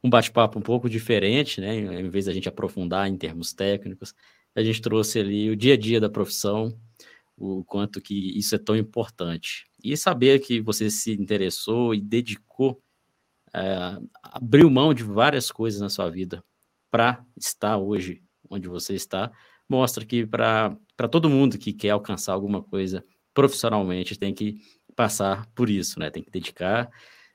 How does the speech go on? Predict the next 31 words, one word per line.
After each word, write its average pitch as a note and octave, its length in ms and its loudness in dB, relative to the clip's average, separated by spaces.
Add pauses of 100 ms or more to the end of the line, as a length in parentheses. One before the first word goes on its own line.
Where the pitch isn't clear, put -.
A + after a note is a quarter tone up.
Não B2 140 4
adianta A2 340 2
querer G2+ 420 2
optar, G2+ 580 -2
"Ah, C#3+ 40 -2
vou C3+ 100 -4
fazer B2+ 260 -4
mais A#2+ 180 0
ou G#2 100 -2
menos, A#2+ 500 2
vou A2 100 -4
fazer G#2+ 300 -2
uma, A#2+ 340 2
duas, A#2 360 0
três A2 340 -2
coisas", A#2 960 -4
não, G#2 300 -6
não G#2 360 -2
sai A2+ 220 2
perfeito. - 520 -4 (360)
Dedicar F#2+ 500 -6
mesmo. F2 320 -6 (640)
E E2+ 320 -6
a E2+ 40 -4
gente F2 260 -6
vê F2 200 0
com, F2 400 -6
contigo, G2+ 500 0
né, E2 120 -2
esse E2+ 160 -2
exemplo. G#2 500 0